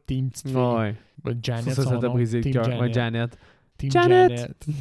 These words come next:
Speaker 1: T'sais, tandis qu'un petit peu plus tard, justement, quand que la, la ligne est moins claire, là, on dirait que j'ai commencé à embarquer dans cette trame narrative-là de, de doute de elle, mais sinon, moi, j'étais full team Janet. Elle,
Speaker 2: Ouais, de A à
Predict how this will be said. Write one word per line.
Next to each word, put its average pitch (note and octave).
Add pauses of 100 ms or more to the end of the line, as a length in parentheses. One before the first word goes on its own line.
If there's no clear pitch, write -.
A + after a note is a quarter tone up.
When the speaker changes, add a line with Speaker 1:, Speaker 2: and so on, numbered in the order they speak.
(500)
Speaker 1:
T'sais, C#3
tandis C3
qu'un C#3
petit -
peu D#3
plus -
tard, C#3+
justement, B2
quand C3+
que -
la, A2+ (280)
la B2+
ligne C#3+
est B2+
moins B2
claire, B2+
là, C3+
on D3
dirait C3+
que C#3+
j'ai C3+
commencé C3+
à D3
embarquer C3
dans E3+
cette D3
trame D3
narrative-là C3+
de, B2
de B2
doute C3+
de C3+
elle, C3+
mais B2+
sinon, B2+
moi, B2
j'étais A2
full A#2
team A2+
Janet. A2
Elle, G#2+
Speaker 2:
Ouais, G#2+
de C#3+
A -
à -